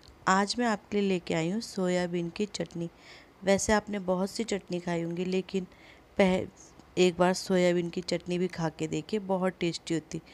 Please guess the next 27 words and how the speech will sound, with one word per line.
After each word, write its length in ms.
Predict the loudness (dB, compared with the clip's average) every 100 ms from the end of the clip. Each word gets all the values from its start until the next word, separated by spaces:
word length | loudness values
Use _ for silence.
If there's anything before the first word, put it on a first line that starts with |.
| -20 -20 -4
तो 80 | -2
चलो 300 | 2 4 4
हम 160 | 2 2
देखते 340 | 2 2 0
हैं 80 | 0
कि, 100 | 0
कि 140 | -2 -2
हमने 220 | -2 -2
कैसे 360 | 4 4 2 -4
बनाई 320 | -4 -4 -4
है। 120 | -6 -12 -20 -20 -20 -20 -20
सबसे 400 | -10 -6 -4 -2
पहले 300 | 2 4 4
हम 240 | 4 0 -4 -14 -20 -14
सोयाबीन 680 | -2 4 6 6 4 2
को 140 | 0 -2
ले 180 | 0 0
लेंगे। 420 | -2 -4 -6 -8 -12 -20 -20 -18
सोयाबीन 600 | -6 2 4 4 2 2
एक 180 | 0 -4 -2
प्लेट 300 | -2 -2 -2
में 100 | -2
लेके 440 | 0 -2 -2 -4 -6 -16 -20 -20 -20 -20 -14 2
फिर 140 | 4
हम 140 | 4 0
सोयाबीन 600 | 0 2 2 2 -2 -4
को 300 | -4 -4